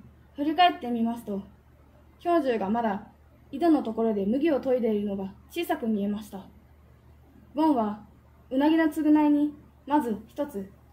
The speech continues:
いいことをしたと思いました。次の日には、ゴンは山で栗をどっさり拾って、それを抱えて、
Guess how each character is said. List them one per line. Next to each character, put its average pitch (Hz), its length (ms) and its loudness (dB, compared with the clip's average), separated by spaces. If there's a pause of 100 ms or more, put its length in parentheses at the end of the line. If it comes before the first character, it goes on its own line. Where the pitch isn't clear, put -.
い 330 120 -4
い 381 40 -2
こ 349 120 -2
と 226 100 -2
を 220 60 0
し - 80 -12
た 233 80 -8
と 226 100 -4
思 208 160 -2
い 208 80 -4
ま 214 100 -2
し 220 100 -12
た。 190 180 -12 (1400)
次 320 240 0
の 403 120 -2
日 349 140 0
に 269 140 2
は、 220 240 -4 (500)
ゴ 294 200 4
ン 240 60 -4
は 214 260 -6 (260)
山 254 260 0
で 269 100 0
栗 226 280 -4
を 220 100 -2
ど 214 140 -4
っ - 20 -4
さ 330 200 -2
り 339 100 -2
拾 226 160 -8
っ - 20 -10
て、 214 320 -10 (640)
そ - 140 -10
れ 320 120 2
を 370 100 0
抱 320 280 -2
え 311 60 -4
て、 302 280 -4